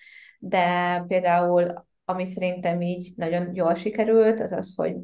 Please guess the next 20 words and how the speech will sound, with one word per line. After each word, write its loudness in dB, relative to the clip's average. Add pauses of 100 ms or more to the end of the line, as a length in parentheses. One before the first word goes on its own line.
(320)
kialakítottunk -8
egy -8
ilyen -6
onboardingot -6 (320)
az -10
új -4
munkavállalóknak, 0 (280)
és -6
mindenkinek -6
megvan, -6
hogy -4
oké, -8
akkor -2
ezeken -10
kell -8
kvázi -6
így -8 (200)
keresztül 0
mennie, -2 (180)
ezek, -4